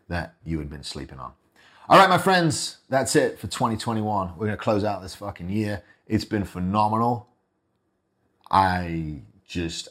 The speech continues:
am starting to scratch the surface of the next level of success, and I like what I'm seeing. And a lot of my success has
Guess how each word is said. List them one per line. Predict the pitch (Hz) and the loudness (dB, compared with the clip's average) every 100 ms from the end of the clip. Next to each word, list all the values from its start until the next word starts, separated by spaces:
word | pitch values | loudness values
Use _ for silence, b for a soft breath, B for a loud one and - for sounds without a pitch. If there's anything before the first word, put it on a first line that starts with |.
| _ | _
am | 87 82 78 | -6 -4 -6
starting | - 90 85 78 | -2 -2 -2 -6
to | 80 80 | -8 -8
scratch | - 98 87 - | -6 -6 -6 -6
the | 82 78 | -8 -8
surface | - 95 90 87 73 76 - - | -4 -2 -2 -6 -12 -14 -16 -8
of | 80 76 71 - _ 76 | -6 -6 -10 -16 _ -10
the | 80 | -6
next | 78 82 82 - | -6 -6 -8 -10
level | 82 78 76 | -8 -8 -10
of | 76 | -12
success, | - - - 82 90 - - | -16 -18 -12 -10 -10 -14 -12
and | 78 | -10
I | 76 | -10
like | 69 73 82 | -6 -6 -6
what | 82 64 | -12 -14
I'm | 69 | -14
seeing. | - 85 95 92 - b b b b _ | -10 -8 -6 -8 -10 b b b b _
And | 80 78 76 76 _ _ _ | -4 -4 -8 -14 _ _ _
a | 82 | -2
lot | 85 90 85 82 | 0 2 2 0
of | 78 73 | -10 -10
my | 76 71 | -8 -8
success | - - - 78 76 - - _ _ _ | -14 -12 -8 -8 -8 -14 -20 _ _ _
has | - - 73 69 - - | -8 -4 -4 -4 -12 -16